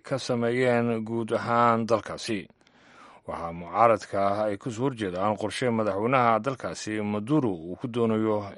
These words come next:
in la soo doorto golo dastuuri ah oo uu dalkaasi yeesho. Dadka ka soo horjeeda tallaabadani madaxweynuhu damacsan yahay ayaa ku doodaya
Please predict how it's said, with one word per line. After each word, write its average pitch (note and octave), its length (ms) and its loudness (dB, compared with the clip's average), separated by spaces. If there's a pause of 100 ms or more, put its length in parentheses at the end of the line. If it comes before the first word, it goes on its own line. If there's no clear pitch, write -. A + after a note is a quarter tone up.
in A#2+ 180 -4
la A2 80 0
soo C#3 240 -2
doorto A2 380 -6
golo A#2 200 0
dastuuri B2 640 -4
ah G2 320 -2
oo G#2+ 240 -2
uu A2 40 -6
dalkaasi A2 520 0
yeesho. F2 360 -2 (680)
Dadka G#2+ 340 0 (440)
ka - 100 -10
soo A#2 220 -4
horjeeda G#2+ 400 -2
tallaabadani G#2 720 0
madaxweynuhu G#2 640 -4
damacsan G2+ 480 -2
yahay G2 320 0
ayaa G#2 260 0
ku D#3+ 140 -8
doodaya G#2+ 480 -2